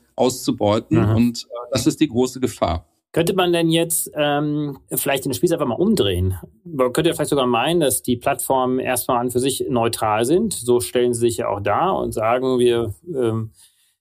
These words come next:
Speaker 2: sind erstmal für die Inhalte nicht zuständig. Äh, könnte man jetzt, ich überspitze das mal, für die gute Sache, äh, diese wahnsinnige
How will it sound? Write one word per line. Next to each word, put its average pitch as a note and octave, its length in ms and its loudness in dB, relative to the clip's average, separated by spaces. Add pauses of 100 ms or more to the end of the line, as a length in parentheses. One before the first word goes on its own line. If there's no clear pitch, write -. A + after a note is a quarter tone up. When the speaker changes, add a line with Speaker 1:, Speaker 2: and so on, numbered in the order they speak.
(140)
Speaker 2:
sind B2 160 0
erstmal B2+ 280 0
für C3 100 -4
die B2+ 120 0
Inhalte B2 300 0
nicht A#2+ 200 0
zuständig. C#3+ 580 0
Äh, C3 280 0
könnte C#3 220 -2
man B2 160 0
jetzt, B2 380 -2 (100)
ich - 160 -14
überspitze C3 420 -2
das A#2 80 -2
mal, B2+ 120 0
für C3 140 -4
die B2 120 2
gute - 300 2
Sache, D#3+ 440 0 (500)
äh, C3 380 4
diese C3+ 580 0
wahnsinnige C3+ 880 0